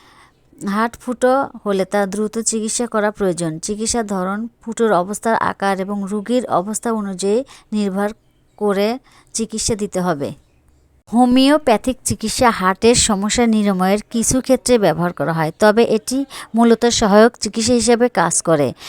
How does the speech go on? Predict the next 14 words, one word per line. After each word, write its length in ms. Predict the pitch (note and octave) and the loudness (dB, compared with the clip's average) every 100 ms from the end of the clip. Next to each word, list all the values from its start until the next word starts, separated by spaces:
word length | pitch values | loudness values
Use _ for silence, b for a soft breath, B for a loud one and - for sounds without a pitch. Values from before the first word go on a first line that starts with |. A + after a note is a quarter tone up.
| B | B
এবং 260 | A3 A3 B3 | 0 4 6
রোগের 400 | A#3 A#3+ G#3+ B3 | 8 8 8 6
জটিলতার 580 | G#3 A3+ A3 G#3+ G#3+ A3+ | 4 0 2 2 2 2
উপর 240 | G#3+ A#3 | 2 0
নির্ভর 420 | A#3+ G#3+ F3+ F3 F3+ | 0 0 0 -2 0
করে। 200 | D#3+ D#3 | 2 0
হার্টের 880 | E3 F#3+ G#3+ - _ - B3 C4+ | 4 4 4 0 _ 4 6 4
গুরুতর 600 | A3+ A3+ A3+ A3 G#3 A3 | 0 0 0 4 4 4
সমস্যা 460 | A#3 G3+ G3 G#3 A3 | 0 -4 -6 -4 -2
যেমন 280 | G#3 G#3+ G#3+ | -2 -2 -2
হার্ট 320 | F#3+ F3 F3+ | -2 -2 -2
অ্যাটাক, 420 | F#3+ - F#3 F#3 - B B B G3 | -2 4 6 6 0 B B B -10
উম, 160 | E3+ C#3+ - | -8 -6 4
ব্লক 520 | G3 F#3 F3+ F#3 - | 8 10 10 8 4